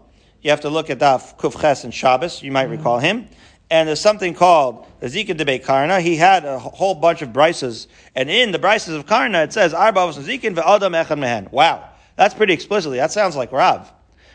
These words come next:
right? That there's Arba Avos Nazikin, and one of them is Adam. Wow. So you're gonna ask,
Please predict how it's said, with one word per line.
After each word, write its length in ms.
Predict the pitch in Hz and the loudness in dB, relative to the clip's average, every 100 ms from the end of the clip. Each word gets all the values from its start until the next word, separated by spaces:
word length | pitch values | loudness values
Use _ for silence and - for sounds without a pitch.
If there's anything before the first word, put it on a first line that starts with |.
| - | 0
right? 240 | 143 170 | 2 2
That 180 | 165 151 | 0 -2
there's 200 | 147 139 | -2 0
Arba 240 | 160 196 180 | 2 2 2
Avos 340 | 175 165 156 | 0 -4 0
Nazikin, 600 | 160 175 175 165 240 294 | 2 2 0 -4 -8 -6
and 180 | 170 165 | -6 -4
one 120 | 254 | -4
of 40 | 226 | -2
them 160 | 185 | -2
is 80 | 180 | 2
Adam. 340 | 254 247 110 - _ _ _ | 2 2 -2 -6 _ _ _
Wow. 360 | - 120 78 - _ _ | -4 -2 -4 -14 _ _
So 180 | - 147 | -4 -2
you're 160 | 139 143 | 0 0
gonna 140 | 151 | 2
ask, 340 | 165 175 131 | 4 2 -2